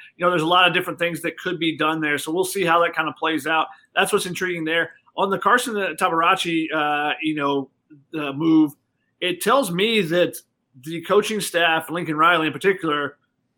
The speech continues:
felt like he didn't have the position he wanted on the offensive side. He didn't have that true H-back on the offensive side,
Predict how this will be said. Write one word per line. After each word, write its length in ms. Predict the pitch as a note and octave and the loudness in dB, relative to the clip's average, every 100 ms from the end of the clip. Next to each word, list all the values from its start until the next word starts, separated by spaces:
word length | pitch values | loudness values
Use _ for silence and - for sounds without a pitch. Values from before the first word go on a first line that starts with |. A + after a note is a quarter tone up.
| - | 0
felt 180 | G3 G3 | 0 4
like 160 | G#3+ | 2
he 140 | G#3+ D#3 | 2 2
didn't 300 | G3+ G3+ D#3+ | 2 2 2
have 320 | F3 F3+ D#3 | 4 4 2
the 80 | D3+ | -4
position 400 | C#3+ E3+ E3+ E3 | -2 -2 -2 -2
he 60 | |
wanted 420 | C3+ D3+ D3 A#2 - D3+ | -2 -2 -2 -4 -12 -8
on 140 | D3 | -4
the 80 | D3+ | 0
offensive 420 | D3 D3 C#3 C3 | 2 0 -4 -10
side. 200 | - C3+ G#2 - _ _ - | -4 -2 -4 -6 _ _ -12
He 80 | C#3+ | 0
didn't 200 | A3+ A3 | 0 2
have 220 | G#3 G3+ | 2 4
that 160 | F3+ - | 2 0
true 260 | F#3+ F#3+ D#3 | -2 -2 2
H-back 600 | F3+ F3+ D3 D#3 D3 D3+ | 0 0 0 2 2 0
on 180 | D3+ D3 | -4 -2
the 80 | D3 | 2
offensive 380 | D3 C#3+ C#3 | 2 0 -10
side, 460 | - D#3 C#3+ C#3+ | -6 2 4 4